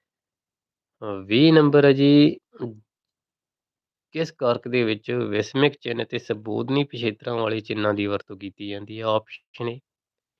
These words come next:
ਸੰਪਰਦਾਨ, B ਸੰਬੰਧ, ਸੀ ਸੰਬੋਧਨ ਤੇ D ਅਧਿਕਰਨ। ਪ੍ਰਸ਼ਨ ਨੰਬਰ ਵੀਹ ਲਈ ਆਨਸਰ ਕਰੋ ਜੀ। Don't worry ਜੀ, don't worry।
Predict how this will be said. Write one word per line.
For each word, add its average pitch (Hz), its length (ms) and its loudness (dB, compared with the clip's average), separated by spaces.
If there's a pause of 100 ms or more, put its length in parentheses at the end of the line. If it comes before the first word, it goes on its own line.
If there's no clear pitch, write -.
(320)
ਸੰਪਰਦਾਨ, 123 580 -2
B 120 180 0
ਸੰਬੰਧ, 110 460 -2
ਸੀ 117 220 0
ਸੰਬੋਧਨ 117 560 2
ਤੇ 127 200 -10
D 117 240 -8 (160)
ਅਧਿਕਰਨ। 113 540 -6 (380)
ਪ੍ਰਸ਼ਨ 135 260 -8
ਨੰਬਰ 127 420 -2
ਵੀਹ 117 280 -4
ਲਈ 131 160 4
ਆਨਸਰ 104 340 -2
ਕਰੋ - 200 -20
ਜੀ। - 180 -20 (2500)
Don't 110 280 -20
worry 92 240 -20
ਜੀ, 107 120 -20
don't 104 260 -20
worry। 98 200 -20